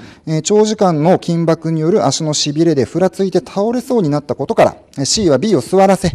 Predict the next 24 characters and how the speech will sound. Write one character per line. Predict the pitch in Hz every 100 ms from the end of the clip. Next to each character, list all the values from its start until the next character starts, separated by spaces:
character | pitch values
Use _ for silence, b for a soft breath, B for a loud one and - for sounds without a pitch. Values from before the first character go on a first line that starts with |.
| B B B
そ | -
の | 196
ま | 196
ま | 196
で | 160
い | 143
る | 165
よ | 190
う |
に | 143
言 | 127
っ |
た | - 208
に | 185
も | 135
か | 151
か | 226
わ | 240
ら | 156
ず、 | - - B B B
え | 143
ー、 | 143
B | 185
は | 139 131